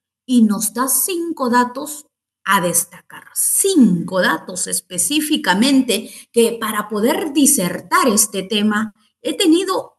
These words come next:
mínimamente que escuchar esta ponencia de César San Martín Castro.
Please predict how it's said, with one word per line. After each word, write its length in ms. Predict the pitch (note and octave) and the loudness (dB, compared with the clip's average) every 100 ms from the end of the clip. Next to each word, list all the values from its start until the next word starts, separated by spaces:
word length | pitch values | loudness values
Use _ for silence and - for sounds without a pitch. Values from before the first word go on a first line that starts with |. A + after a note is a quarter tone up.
| _ | _
mínimamente 1200 | G#3 A#3 F4+ A4+ B3+ F#3+ F3 A#3 F#4+ C#4 F#3+ E3+ F3 | -4 -2 0 4 6 6 2 0 0 0 0 -6 -10
que 100 | E3+ | -8
escuchar 520 | - F#3 F3+ C4+ D4+ | -8 -8 -10 -8 -4
esta 400 | D#4 - D4 - | -4 -4 -8 -6
ponencia 880 | G3 F#3 C4 E4 B3+ - F#3 B3 - _ _ | -2 0 2 2 2 0 -2 -4 -8 _ _
de 220 | E3+ A#3 | 4 6
César 500 | A3+ F#4+ G4+ D4 G3+ | 6 2 2 0 0
San 260 | - F#3+ F#3+ | 0 -2 0
Martín 460 | E3+ - G3 G3 | -2 -2 -2 -2
Castro. 560 | F#3+ - - - D#3 - | -2 -8 -10 -12 -18 -20